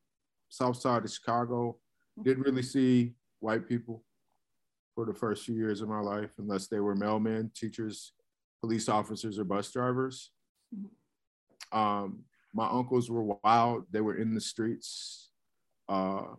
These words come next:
Speaker 1: I come to find out later, you know, a couple of them were vice lords. One of them was a black outlaw biker. Um,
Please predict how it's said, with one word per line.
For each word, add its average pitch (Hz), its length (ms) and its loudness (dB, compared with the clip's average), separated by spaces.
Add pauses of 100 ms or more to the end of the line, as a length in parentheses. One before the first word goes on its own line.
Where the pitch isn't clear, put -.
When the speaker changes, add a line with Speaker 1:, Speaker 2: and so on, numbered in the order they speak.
Speaker 1:
I 98 100 0
come 113 200 0
to 101 80 -2
find 107 280 -2
out 101 160 0
later, 104 380 0
you 101 140 -4
know, 101 340 -6 (580)
a - 40 -18
couple 104 240 0
of 98 100 0
them 104 120 -4
were 104 120 -2
vice 101 360 0
lords. 104 300 -4
One 101 140 0
of 104 80 -2
them 104 160 -4
was 104 160 -4
a 110 100 -8
black 107 320 0
outlaw 101 360 0
biker. 101 500 -6 (800)
Um, - 420 -4